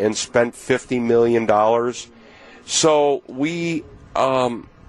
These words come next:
we've really redone the park from north to south and everything in between. And we raised that money privately. That, that, that's not, um, public money that,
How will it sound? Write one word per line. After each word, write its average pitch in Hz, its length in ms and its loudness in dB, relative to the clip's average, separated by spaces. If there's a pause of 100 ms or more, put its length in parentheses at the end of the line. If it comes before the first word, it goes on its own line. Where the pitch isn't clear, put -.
(140)
we've 143 240 2
really 180 400 2
redone 131 640 0
the 117 60 -4
park 120 460 -2
from 110 480 -2
north 113 460 2
to 120 140 -6
south 113 480 -2
and 101 420 -6 (460)
everything 117 540 0
in 117 140 -2
between. 110 760 -2 (560)
And 143 400 0 (500)
we 151 160 2
raised 143 380 0
that 147 160 2
money 143 260 0
privately. 123 640 -2
That, 104 400 0
that, 113 180 0 (360)
that's 117 340 0
not, 120 320 2 (580)
um, 95 460 0 (240)
public 120 380 -4
money 120 260 0
that, 98 280 2